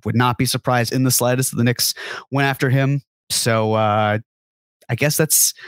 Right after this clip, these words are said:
it seems silly that verticality is the thing, but as long as it comes with other traits that are important to the Knicks, like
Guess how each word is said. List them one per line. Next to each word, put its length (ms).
it 80
seems 260
silly 440
that 120
verticality 640
is 180
the 100
thing, 540
but 180
as 180
long 140
as 80
it 60
comes 200
with 100
other 240
traits 340
that 120
are 160
important 480
to 60
the 120
Knicks, 300
like 200